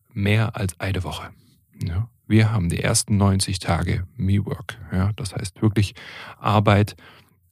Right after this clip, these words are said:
am Individuum. Ja? Dann gehen wir,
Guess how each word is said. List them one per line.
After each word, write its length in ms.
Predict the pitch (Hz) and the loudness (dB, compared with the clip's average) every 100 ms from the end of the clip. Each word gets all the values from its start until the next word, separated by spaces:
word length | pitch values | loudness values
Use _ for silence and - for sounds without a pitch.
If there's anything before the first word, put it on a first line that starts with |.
| _ - | _ -2
am 220 | 110 120 | 2 4
Individuum. 760 | - 107 101 110 95 82 - - - - | 4 4 4 6 4 2 -4 -14 -20 -8
Ja? 260 | - - 117 - - - - | -4 -4 -6 -12 -20 -20 -8
Dann 420 | - 110 160 139 - - - - - | -2 4 6 4 0 -20 -20 -14 4
gehen 260 | 123 127 | 6 8
wir, 260 | 117 110 | 8 8